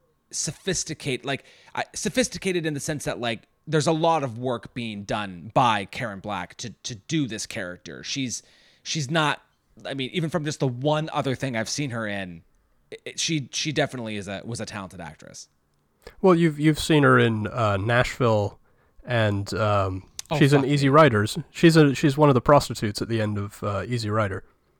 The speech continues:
Speaker 1: Oh, well, that I didn't know. And you're, yes, you're right. She is, yes, she, of course,
Speaker 2: Yeah.
Speaker 1: is in Nashville. Um, I, yeah, I,
Speaker 2: So
Speaker 1: I
Speaker 2: her
Speaker 1: would not
Speaker 2: s-,
Speaker 1: have
Speaker 2: her
Speaker 1: remembered
Speaker 2: singing
Speaker 1: Easy
Speaker 2: voice.
Speaker 1: Rider.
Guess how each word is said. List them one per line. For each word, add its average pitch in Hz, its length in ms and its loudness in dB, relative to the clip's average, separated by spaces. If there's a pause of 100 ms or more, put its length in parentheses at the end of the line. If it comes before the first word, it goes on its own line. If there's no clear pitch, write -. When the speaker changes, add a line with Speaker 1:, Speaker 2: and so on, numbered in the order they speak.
(140)
Speaker 1:
Oh, 220 260 4
well, 147 300 -2
that 214 180 2
I 139 80 2
didn't 107 240 -6
know. 95 220 -4
And 180 100 0
you're, 165 220 4
yes, 127 280 -2
you're 127 100 -4
right. 95 200 -4
She 123 180 -4
is, 107 160 -4 (120)
yes, - 340 -10
she, 120 340 -6
of 131 180 -6
course, 127 300 -4
Speaker 2:
Yeah. 107 40 -10
Speaker 1:
is 90 100 -10
in 95 80 -10
Nashville. 85 480 -14 (100)
Um, 131 420 0 (1500)
I, 226 80 4
yeah, 285 200 4
I, 139 140 0
Speaker 2:
So - 60 -6
Speaker 1:
I 139 140 8
Speaker 2:
her 117 80 8
Speaker 1:
would - 100 6
not - 80 4
Speaker 2:
s-, - 40 2
Speaker 1:
have - 20 2
Speaker 2:
her - 40 2
Speaker 1:
remembered 135 220 4
Speaker 2:
singing 147 300 8
Speaker 1:
Easy 113 80 0
Speaker 2:
voice. 98 200 -2
Speaker 1:
Rider. 76 260 -10